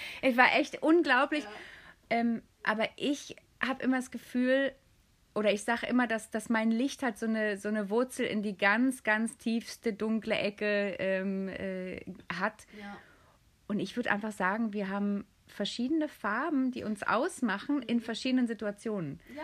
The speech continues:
Speaker 2: Also wir
Speaker 1: stimmt,
Speaker 2: können
Speaker 1: ja.
Speaker 2: so pure Magenta sein, wir können aber auch echt dieses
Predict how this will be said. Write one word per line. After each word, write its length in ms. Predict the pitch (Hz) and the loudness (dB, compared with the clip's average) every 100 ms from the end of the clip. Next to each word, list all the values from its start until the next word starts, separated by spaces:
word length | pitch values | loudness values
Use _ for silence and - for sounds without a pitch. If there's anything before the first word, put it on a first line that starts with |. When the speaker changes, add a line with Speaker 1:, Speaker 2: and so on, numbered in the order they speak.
| 320 | -4
Speaker 2:
Also 160 | 196 202 | 0 2
wir 100 | 208 | 2
Speaker 1:
stimmt, 60 | |
Speaker 2:
können 180 | 233 226 | 2 2
Speaker 1:
ja. 80 | 226 | 2
Speaker 2:
so 60 | 214 - - | 0 -8 -6
pure 720 | - - 269 311 330 320 311 - - - _ - - - - _ _ | -2 4 6 8 8 8 6 -2 -20 -20 _ -20 -20 -20 -20 _ _
Magenta 680 | 226 233 208 208 294 339 330 | 0 2 6 6 8 6 6
sein, 500 | 294 302 320 330 302 - | 6 6 6 4 2 2
wir 120 | 233 | 0
können 200 | - 269 | 2 2
aber 220 | 254 254 | 4 2
auch 80 | 226 | 0
echt 220 | - 254 | -2 -4
dieses 280 | 254 226 202 | -4 -6 -8